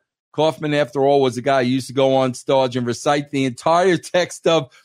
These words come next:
The Great Gatsby, from younger and more vulnerable years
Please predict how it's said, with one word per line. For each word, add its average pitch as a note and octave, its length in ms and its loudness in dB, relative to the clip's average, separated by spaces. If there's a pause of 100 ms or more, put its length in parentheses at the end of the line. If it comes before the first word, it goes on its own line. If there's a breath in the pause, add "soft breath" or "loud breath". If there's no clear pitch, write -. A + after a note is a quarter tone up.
The F3+ 420 -2
Great F#3 720 -2 (280)
Gatsby, E3+ 680 0 (480)
from E3 420 0 (160)
younger A#3+ 720 -2
and F#3 200 -2
more F#3 280 0
vulnerable F3+ 760 -2
years C#3+ 500 -2